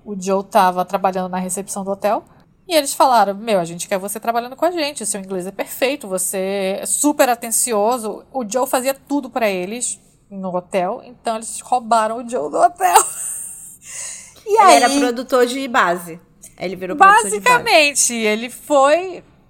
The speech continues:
Speaker 1: pra pro-, trabalhar com produção, como ele começou como assistente de produção, né, obviamente, porque a gente era, ele era local.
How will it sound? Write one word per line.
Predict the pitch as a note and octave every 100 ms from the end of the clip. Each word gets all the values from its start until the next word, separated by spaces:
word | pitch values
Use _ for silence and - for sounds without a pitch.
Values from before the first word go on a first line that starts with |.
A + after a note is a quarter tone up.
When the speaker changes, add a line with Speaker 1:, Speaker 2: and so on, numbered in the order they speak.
| _ _ -
Speaker 1:
pra | C#4+
pro-, | D4 D4+ D4+
trabalhar | - C4 C4+ C4+
com | C#4 C#4+
produção, | C#4 B3+ - - C4 E4+
como | D#4+ C4
ele | A#3+
começou | B3+ B3 B3
como | B3 B3
assistente | - - A3 B3+
de |
produção, | C#4 C#4+ C#4+ - B3 A#3+ D4
né, | A3
obviamente, | G#3+ F3+ G3+ G3 F#3+ A#3+ - -
porque | G3+ -
a | F3+ E3+
gente | E3+ F#3 G3
era, | F#3 F#3+
ele | F#3
era | F#3
local. | F3+ F#3+ G3 F#3 D4